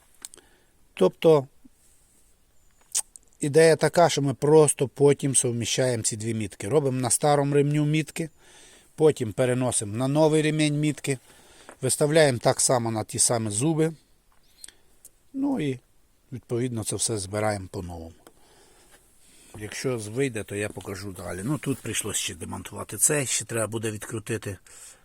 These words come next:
е, шків, ремні познімати д-, допоміжні, тому що шків перешкоджає зняттю самого ремня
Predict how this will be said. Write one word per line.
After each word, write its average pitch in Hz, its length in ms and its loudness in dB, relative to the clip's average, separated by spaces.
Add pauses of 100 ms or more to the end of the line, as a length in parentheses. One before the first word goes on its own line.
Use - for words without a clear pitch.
(160)
е, 98 400 -10 (260)
шків, 185 420 -4 (1000)
ремні 123 320 -4
познімати 120 580 -4
д-, 101 380 -14 (140)
допоміжні, 104 600 -10 (580)
тому 120 320 -6
що 113 320 -4
шків 117 560 -6
перешкоджає 107 920 -4
зняттю 101 560 -8
самого 98 520 -12
ремня 95 360 -14